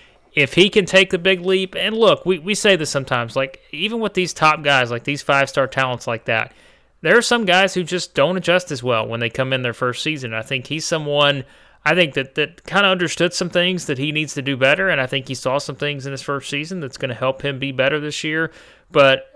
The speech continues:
with the leadership of guys like Pons and Fulkerson in a season like this, um, I, you know, and even E J Anosike, like, he's an intriguing one for me because he does come,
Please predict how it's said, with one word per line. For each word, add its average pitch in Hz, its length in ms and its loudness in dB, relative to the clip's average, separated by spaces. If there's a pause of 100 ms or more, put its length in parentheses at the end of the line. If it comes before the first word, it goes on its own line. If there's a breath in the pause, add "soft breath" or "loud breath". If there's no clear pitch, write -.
(220)
with 160 420 0
the 165 120 4
leadership 190 800 0
of 160 140 -2
guys 151 380 4
like 147 200 2
Pons 147 400 0
and 143 100 -6
Fulkerson 151 600 -4
in 143 180 -8
a 123 60 -6
season 156 460 -6
like 143 280 -2
this, 147 440 0 (340 loud breath)
um, 123 640 -2 (180)
I, 165 600 4
you 156 80 0
know, 151 120 0
and 156 120 -2
even 196 200 -2
E 180 160 -4
J 170 200 2
Anosike, 160 520 -2
like, 113 200 -4
he's 190 220 -2
an 180 100 -2
intriguing 143 480 -2
one 131 160 -2
for 123 160 -8
me 123 240 -2
because 113 340 -8
he 131 140 -2
does 139 280 4
come, 147 420 -2